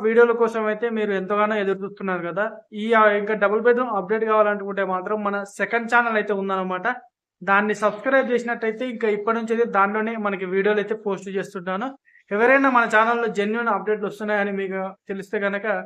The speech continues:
ఆ, మీరైతే ఆ ఛానల్ అయితే లైక్ చేయండి, షేర్ చేయండి, సబ్స్క్రైబ్ చేయండి. అప్‌డేట్స్ అయితే మీ ముందుకు వస్తానన్నమాట. కొత్త కొత్త అప్‌డేట్లు అయితే వచ్చాయి. ఆ, ఎప్పుడు బ్లాక్ అయితే తెలియదు. చాలా కష్టపడి పెట్టాను ఈ ఛానల్ అయితే. మరి ఈ విధంగా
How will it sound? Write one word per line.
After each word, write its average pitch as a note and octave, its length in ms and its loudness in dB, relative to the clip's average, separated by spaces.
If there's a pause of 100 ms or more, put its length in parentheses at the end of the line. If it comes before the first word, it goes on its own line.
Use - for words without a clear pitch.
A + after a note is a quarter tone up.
(400)
ఆ, G3 120 -6
మీరైతే G3 400 0
ఆ G3 120 4
ఛానల్ G#3 340 -2
అయితే G#3 200 -2 (180)
లైక్ F#3+ 280 -2
చేయండి, G3+ 300 0
షేర్ G3 260 -8
చేయండి, G3+ 260 -4
సబ్స్క్రైబ్ G3+ 540 -4
చేయండి. F#3+ 380 -2 (140)
అప్‌డేట్స్ A3+ 380 6
అయితే A3+ 280 -4
మీ G#3+ 140 -8
ముందుకు F#3+ 280 -6
వస్తానన్నమాట. F#3 540 -6
కొత్త G3+ 220 -10
కొత్త F#3+ 180 -6
అప్‌డేట్లు F#3 380 -2
అయితే F#3 140 -6
వచ్చాయి. F3+ 460 -4 (640)
ఆ, G3 60 -4 (260)
ఎప్పుడు G#3 360 2
బ్లాక్ A3+ 320 4
అయితే A#3 200 4
తెలియదు. G#3 380 2 (140)
చాలా A3+ 240 2
కష్టపడి A#3 440 2
పెట్టాను A3 460 2
ఈ A3 120 0
ఛానల్ G3+ 320 2
అయితే. G3+ 220 0 (360)
మరి F#3+ 240 -6
ఈ G3 140 -4
విధంగా G#3+ 360 0